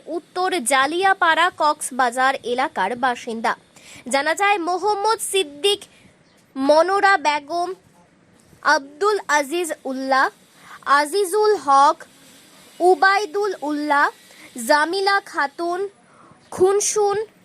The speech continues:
কোহিনুর আক্তার, সাগরিকা ইয়াসমিন, সাতারাই ইয়াসমিন, নুরু সিদ্দিক,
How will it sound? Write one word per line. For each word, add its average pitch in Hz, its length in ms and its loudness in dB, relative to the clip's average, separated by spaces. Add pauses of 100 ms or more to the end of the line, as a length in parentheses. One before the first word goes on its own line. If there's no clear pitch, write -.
(280)
কোহিনুর 403 640 0
আক্তার, 320 540 2 (280)
সাগরিকা 381 920 0 (100)
ইয়াসমিন, 320 680 -4 (440)
সাতারাই 381 800 0
ইয়াসমিন, 302 640 -4 (800)
নুরু 381 540 2
সিদ্দিক, 330 580 -4